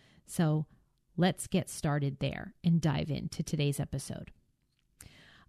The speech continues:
I do my best to create the scenarios in life that will keep me being the happy, holy mom I know I was created to be. And what I have come to know that will ensure the success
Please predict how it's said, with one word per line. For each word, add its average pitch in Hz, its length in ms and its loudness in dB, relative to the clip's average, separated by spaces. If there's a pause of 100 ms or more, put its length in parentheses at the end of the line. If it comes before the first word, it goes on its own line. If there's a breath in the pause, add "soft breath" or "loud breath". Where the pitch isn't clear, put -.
(120)
I 190 120 2
do 214 160 2
my 277 160 4
best 180 380 0
to 185 100 -2
create 165 420 0
the 196 100 0
scenarios 160 580 4
in 170 180 4
life 147 340 -2 (180)
that 156 180 0
will 156 220 0
keep 233 360 2
me 175 360 6
being 156 400 2 (120)
the 156 120 -2
happy, 165 580 -2
holy 151 480 0
mom 143 480 -4 (140)
I 160 180 -2
know 160 680 0 (120)
I 147 120 -2
was 147 180 -2
created 143 360 -2
to - 80 -8
be. - 220 -8 (840 soft breath)
And 170 140 4
what 196 160 4
I 294 120 2
have 208 420 -2
come 175 320 2
to 170 160 -2
know 170 560 2
that 165 180 0
will 170 220 0
ensure 196 1000 -2
the 170 220 -4
success - 800 -6